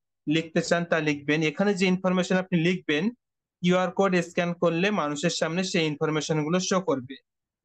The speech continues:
তো সেই হিসেবে এখানে বেশ কিছু ইনফরমেশন আপনি দিয়ে দেবেন। তো আমি আপাতত কোনো ইনফরমেশন লিখছি না, আপনাদের দেখানোর জন্য হিজিবিজি কিছু লিখে দিচ্ছি। আপনি চাইলে এখানে লিঙ্কও অ্যাড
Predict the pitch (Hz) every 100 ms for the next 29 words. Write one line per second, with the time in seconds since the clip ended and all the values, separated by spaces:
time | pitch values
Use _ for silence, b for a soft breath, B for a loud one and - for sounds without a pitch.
0 | _ _ 160 - 185 196 226 214 185 190
1 | 190 165 165 175 180 165 160 151 143 160
2 | 151 190 170 139 127 131 269 _ _ _
3 | _ _ _ - 196 202 190 185 208 196
4 | 185 180 160 165 165 175 147 147 - 180
5 | 156 151 151 143 139 156 147 160 170 156
6 | 143 143 147 135 151 135 123 143 135 -
7 | 180 - _ _ _ 165 202 208 208 202
8 | 190 202 175 165 180 185 175